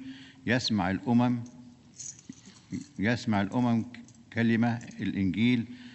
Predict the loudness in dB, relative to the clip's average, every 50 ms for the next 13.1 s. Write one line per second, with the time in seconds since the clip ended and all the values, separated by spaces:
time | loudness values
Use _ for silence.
0 | -20 -10 -2 0 0 2 2 4 4 4 4 4 4 2 0 -2 -2 0 2 2
1 | 2 4 4 6 8 8 8 6 4 2 -2 -8 -14 -18 -18 -20 -20 -20 -20 -20
2 | -20 -20 -20 -20 -20 -10 -4 -2 -2 0 2 2 2 2 2 2 2 2 4 4
3 | 2 2 0 0 -4 -4 -2 -2 0 2 4 4 4 2 0 -6 -16 -18 -20 -20
4 | -20 -20 -20 -20 -20 -20 -12 -4 0 2 2 4 2 2 2 2 2 2 2 2
5 | 4 4 2 2 0 -4 -10 -6 0 0 0 0 0 -2 -2 -2 -2 -2 0 0
6 | 0 2 2 0 0 0 0 0 0 0 0 -2 -4 -2 0 0 0 0 -2 -8
7 | -10 -14 -14 -14 -20 -20 -20 -20 -20 -20 -20 -20 -20 -20 -20 -20 -20 -12 -2 4
8 | 6 6 8 8 6 6 6 6 6 4 2 2 4 4 4 4 4 4 4 4
9 | 2 0 -6 -6 -2 0 2 2 4 4 4 2 2 0 -2 -6 -2 0 2 2
10 | 2 2 0 0 2 4 4 4 4 2 0 -4 -8 -12 -14 -18 -18 -18 -18 -18
11 | -20 -20 -20 -20 -20 -20 -20 -20 -20 -20 -20 -8 -2 0 2 2 4 4 6 6
12 | 8 8 8 8 8 6 6 4 2 0 -2 -6 -8 -10 -10 -4 0 4 6 6
13 | 4 4